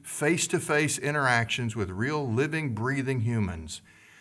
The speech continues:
If we could only figure out a way to do that, oh wait,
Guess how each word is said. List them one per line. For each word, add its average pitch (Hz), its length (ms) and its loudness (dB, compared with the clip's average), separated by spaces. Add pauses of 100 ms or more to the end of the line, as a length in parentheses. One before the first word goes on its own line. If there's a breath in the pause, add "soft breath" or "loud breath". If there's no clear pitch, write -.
(340 loud breath)
If 110 140 -2
we 127 80 0
could 131 140 0
only 220 220 4
figure 156 320 0
out 143 120 4
a 135 40 2
way 139 140 2
to 127 80 -2
do 147 200 0
that, 104 220 2
oh 165 120 0
wait, 196 520 -4